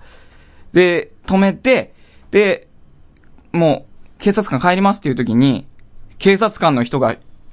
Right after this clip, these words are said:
一言言ってったんですよ。「なんか、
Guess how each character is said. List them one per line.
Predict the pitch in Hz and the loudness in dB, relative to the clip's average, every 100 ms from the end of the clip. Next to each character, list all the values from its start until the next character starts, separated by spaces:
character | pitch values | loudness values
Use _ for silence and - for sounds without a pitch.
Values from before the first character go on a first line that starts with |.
| - | -10
一 | - 240 | 2 2
言 | 180 | 2
言 | 120 | -4
っ | 104 | -4
て | 165 | -4
っ | |
た | 123 | -2
ん | 95 | -6
で | |
す | - | -8
よ。 | - - - - - - - - - - - | -20 -20 -20 -20 -20 -20 -20 -20 -20 -20 -6
「な | 170 202 | 0 0
ん | 196 | 2
か、 | 131 98 - | 0 0 -8